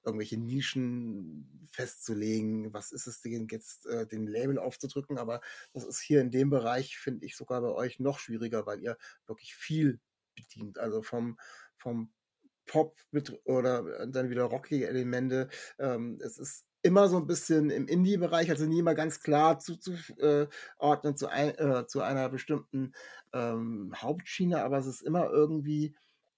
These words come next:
irgendwie aus einer anderen Perspektive so. Also ich weiß nicht, ähm, wie ich das erklären soll. Also es ist immer so,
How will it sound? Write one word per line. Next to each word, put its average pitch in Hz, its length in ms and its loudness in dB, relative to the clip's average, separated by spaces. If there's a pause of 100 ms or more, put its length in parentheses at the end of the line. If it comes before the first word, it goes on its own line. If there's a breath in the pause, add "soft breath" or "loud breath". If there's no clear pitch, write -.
irgendwie 135 600 0 (440)
aus 131 240 -2
einer 139 100 2
anderen 147 240 4
Perspektive 135 760 0
so. 92 220 -8
Also 107 200 -6
ich - 180 -12
weiß 135 160 -4
nicht, 127 180 -8 (400 soft breath)
ähm, 117 580 -2
wie 117 100 -4
ich 110 60 -8
das 123 160 -8
erklären 131 380 2
soll. 110 120 0
Also 123 240 -4
es - 240 -14
ist 95 300 -14
immer 160 200 2
so, 147 300 2